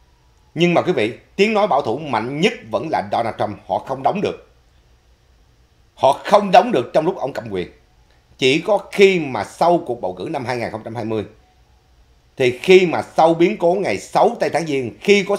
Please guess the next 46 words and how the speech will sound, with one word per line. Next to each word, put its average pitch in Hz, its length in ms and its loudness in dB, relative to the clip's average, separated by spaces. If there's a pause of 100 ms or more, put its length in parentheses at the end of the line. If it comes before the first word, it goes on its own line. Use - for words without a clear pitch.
(100)
xác 214 240 0
nhận 104 180 -6
của 107 120 -12
Quốc 165 200 -8
hội, 85 220 -4 (420)
họ 123 220 4
lập - 280 2
tức - 200 -4
đóng 185 260 4
ngay 160 180 2
cái - 200 -8
tài 104 140 0
khoản 90 300 -6
của 131 80 -10
ông 117 200 -8
Trump 101 300 -6
trên 156 180 0 (120)
tất - 280 2
cả 87 300 -4
các 156 240 -6
cái 175 180 -4
truyền 95 140 -4
thông 95 140 -10
xã 113 100 -10
hội. 71 180 -10 (460)
Và 101 100 0
quý 151 120 -2
vị, 107 180 0 (480)
chiến 233 200 0
dịch 160 200 0
của 139 160 -4 (140)
Obama 139 340 0
đã 120 120 -4
thành 110 200 -8
công. 107 200 -4 (420)
Tất - 360 2
cả 226 320 2
những 202 160 -4 (140)
tiếng 214 220 -2
nói 190 160 0
bảo 120 180 0
thủ 110 300 -4 (320)
đều 165 400 6
bị 135 200 0 (160)
chụp 160 200 2
mũ, 120 320 -2